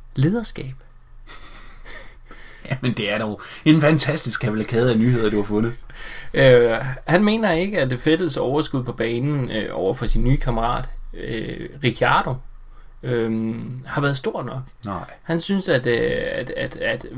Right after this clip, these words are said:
Speaker 1: Vettel, han kører med lidt underskud, og han har ikke været, øh, han har ikke været så, han har ikke været så lederagtigt. Altså, han er trods alt firedobbelt verdensmester. Det kan jeg da godt give Hamilton ret i, men det er da bare ikke Hamilton, der skal gå ud og sige det.
Speaker 2: <laughs> Jeg sad og tænkte på det. Puha, hvor er det dumt sagt, når det er Hamilton.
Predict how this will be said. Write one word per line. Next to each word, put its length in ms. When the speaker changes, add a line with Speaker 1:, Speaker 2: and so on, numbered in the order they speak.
Speaker 1:
Vettel, 240
han 180
kører 220
med 140
lidt 120
underskud, 480
og 140
han 180
har 140
ikke 160
været, 400
øh, 220
han 120
har 40
ikke 120
været 160
så, 160
han 180
har 60
ikke 120
været 220
så 160
lederagtigt. 1040
Altså, 200
han 120
er 60
trods 280
alt 140
firedobbelt 460
verdensmester. 440
Det 140
kan 40
jeg 80
da 60
godt 240
give 180
Hamilton 480
ret 140
i, 100
men 100
det 80
er 40
da 60
bare 180
ikke 140
Hamilton, 360
der 60
skal 160
gå 100
ud 60
og 80
sige 220
det. 340
Speaker 2:
<laughs> 120
Jeg 120
sad 460
og 80
tænkte 360
på 80
det. 300
Puha, 360
hvor 100
er 40
det 140
dumt 220
sagt, 240
når 60
det 160
er 40
Hamilton. 380